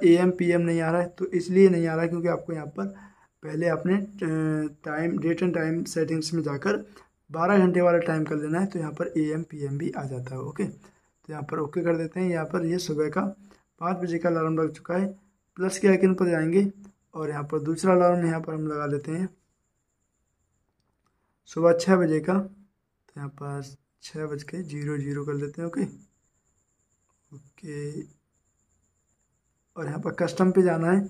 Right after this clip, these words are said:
और एवरीडे select कर देना है और ओके कर देना है। इसी तरीके से plus के icon पर जाकर आप जितने alarm लगाना चाहें वो लगा सकते हैं। But कुछ लोगों को डाउट रहता है यहाँ पर एएम पीएम का, Comments आते हैं मेरे पास। तो यहाँ पर settings पे जाना है, यहाँ पर सबसे नीचे आ जाना है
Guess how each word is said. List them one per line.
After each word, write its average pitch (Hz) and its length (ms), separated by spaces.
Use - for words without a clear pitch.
और 185 120
एवरीडे 170 440
select 170 380
कर 170 120
देना 165 220
है 196 160
और 165 220
ओके 151 220
कर 143 140
देना 135 220
है। 127 100
इसी 190 160
तरीके 196 320
से 208 120
plus 196 280
के 208 100
icon 185 260
पर 180 120
जाकर 170 300
आप 175 200
जितने 185 280
alarm 170 300
लगाना 165 240
चाहें 165 200
वो 156 140
लगा 151 220
सकते 160 300
हैं। 208 120
But 185 140
कुछ 196 200
लोगों 190 200
को 190 100
डाउट 170 320
रहता 165 160
है 160 60
यहाँ 165 100
पर 180 260
एएम 165 260
पीएम 151 340
का, 170 120
Comments 160 420
आते 147 220
हैं 143 60
मेरे 139 120
पास। 143 200
तो - 140
यहाँ 165 80
पर 175 100
settings 190 400
पे 214 120
जाना 170 240
है, 254 80
यहाँ - 560
पर 175 140
सबसे 175 280
नीचे 170 260
आ 175 80
जाना 160 240
है 196 160